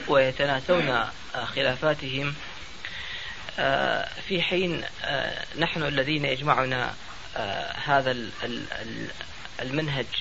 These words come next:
السليم الذي نحسب أننا، آه، نسير عليه، آه، قد نشترك، نعم، نشترك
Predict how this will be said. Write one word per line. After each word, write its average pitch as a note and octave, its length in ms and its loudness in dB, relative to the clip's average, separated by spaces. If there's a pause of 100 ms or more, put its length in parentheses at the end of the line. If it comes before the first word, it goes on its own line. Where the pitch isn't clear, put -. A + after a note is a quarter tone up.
(140)
السليم B2+ 540 -2 (600)
الذي C3+ 240 2
نحسب B2+ 380 0
أننا، B2+ 580 4 (240)
آه، - 180 -4 (340)
نسير C#3 340 0
عليه، C3+ 340 4 (920)
آه، A#1 580 0 (480)
قد D#3+ 260 4 (840)
نشترك، E3+ 640 4
نعم، C3 360 2
نشترك D3+ 440 -2